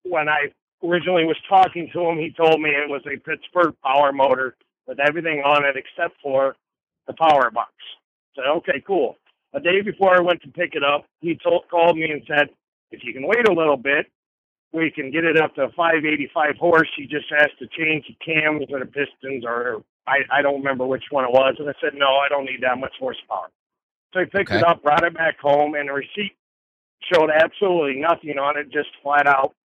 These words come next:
Speaker 1: you know, what the mo-, the motor and the price of it. I called and wanted to know, you know, more particulars about it, and I really didn't get sort of an answer on it.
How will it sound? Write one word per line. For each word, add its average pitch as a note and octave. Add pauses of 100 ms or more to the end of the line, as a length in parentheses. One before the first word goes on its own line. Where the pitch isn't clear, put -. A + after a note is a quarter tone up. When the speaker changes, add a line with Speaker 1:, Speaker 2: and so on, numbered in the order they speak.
Speaker 1:
you C#3+
know, C3
what C#3+
the D3+
mo-, D3+ (140)
the C3
motor D#3+
and C3 (100)
the B2
price C#3 (120)
of F#2
it. - (580)
I D#3
called E3
and C#3+
wanted D3
to C#3+
know, C#3+
you D3
know, C3+
more D3
particulars E3
about C3+
it, E3+ (840)
and C#3+
I C#3+
really D#3
didn't D3+
get D3+ (140)
sort D#3
of D3
an D3
answer C#3+
on B2+
it. D3